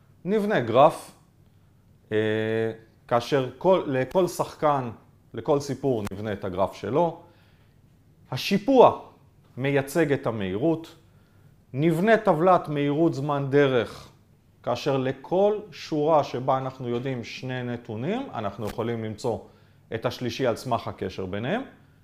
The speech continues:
ואם חסר לנו נתונים, אם במשורה שלנו יש רק נתון אחד ואנחנו רוצים להתקדם, נכניס נעלם ואיתו נתקדם. ואז נבנה את המשוואה.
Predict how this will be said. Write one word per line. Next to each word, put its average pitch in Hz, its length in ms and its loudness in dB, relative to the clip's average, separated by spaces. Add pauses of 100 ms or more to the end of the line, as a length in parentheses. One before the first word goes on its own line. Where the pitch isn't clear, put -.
ואם 196 280 4
חסר 202 340 0
לנו 156 320 2 (960)
נתונים, 135 580 -2
אם 139 260 -4 (160)
במשורה 131 680 0
שלנו 123 440 0 (360)
יש 123 180 -6
רק 160 240 2
נתון 143 300 -4
אחד 127 300 2 (340)
ואנחנו 110 300 -6
רוצים 147 220 -6
להתקדם, 202 440 -2 (680)
נכניס 208 380 -4
נעלם 123 480 2 (120)
ואיתו 190 520 0 (200)
נתקדם. 123 540 -2 (1400)
ואז 233 220 6
נבנה 214 240 2
את 226 80 2
המשוואה. 190 460 0